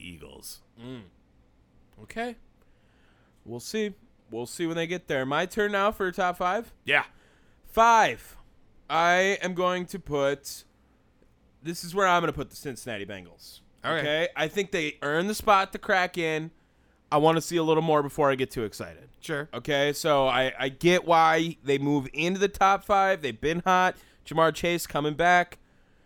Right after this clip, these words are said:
Speaker 2: I don't know if they're better than Kansas City 'cause I have Kansas City at four.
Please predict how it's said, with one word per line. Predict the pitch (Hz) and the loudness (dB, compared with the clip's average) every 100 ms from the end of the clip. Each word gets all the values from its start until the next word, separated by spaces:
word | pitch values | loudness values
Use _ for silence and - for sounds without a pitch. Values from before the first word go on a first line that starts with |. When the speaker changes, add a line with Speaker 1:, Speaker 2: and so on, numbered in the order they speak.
| _ _ - | _ _ -2
Speaker 2:
I | 165 | 2
don't | 214 | 4
know | 214 208 208 202 | 6 6 6 4
if | - 190 - | 2 -2 0
they're | 190 190 180 | 0 2 0
better | 170 185 160 | 0 0 0
than | 123 107 | -4 -6
Kansas | - 120 104 107 | -8 -8 -10 -12
City | - 120 151 | -10 -6 -8
'cause | 151 147 | -6 -2
I | |
have | 156 151 | -2 0
Kansas | 180 165 156 | -4 -4 -4
City | 170 160 | -2 -2
at | 151 | -2
four. | 147 110 85 | -4 -6 -8